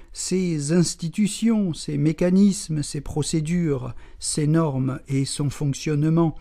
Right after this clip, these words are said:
Et il lui reste, souligne Xi Jinping, il lui reste des lacunes dans la protection des droits démocratiques de la population et dans la mise en valeur de l'esprit créatif des citoyens.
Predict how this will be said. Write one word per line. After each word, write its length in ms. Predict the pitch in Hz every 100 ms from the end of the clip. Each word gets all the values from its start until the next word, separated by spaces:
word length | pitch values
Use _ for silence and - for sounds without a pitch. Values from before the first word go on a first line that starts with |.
| - - - -
Et 200 | 185 226
il 240 | 214 175 170
lui 240 | 165 170
reste, 460 | 151 208 233 - 139 - - - - - -
souligne 580 | - 202 170 170 147
Xi 180 | 123 143
Jinping, 460 | 127 147 143 220 208 - - -
il 140 | 214
lui 160 | 226 240
reste 320 | 233 262 -
des 240 | 196 214 202
lacunes 680 | 185 220 - 247 240 180
dans 140 | 143 139
la 100 | 135
protection 640 | - 156 147 - - 156
des 140 | 143
droits 260 | 143 143 147
démocratiques 720 | 139 143 139 - 131 156 143
de 140 | 131 127
la 100 | 131
population 640 | 131 120 127 123 - 123 - - - -
et 140 | 156
dans 180 | 156 143
la 100 | 143
mise 300 | 139 147 143
en 140 | 131 127
valeur 420 | 123 127 160 156
de 80 | 127
l'esprit 480 | 123 120 - 165
créatif 840 | 156 - 156 123 107 - 151 - - - - -
des 180 | 143 160
citoyens. 580 | - 131 135 127 117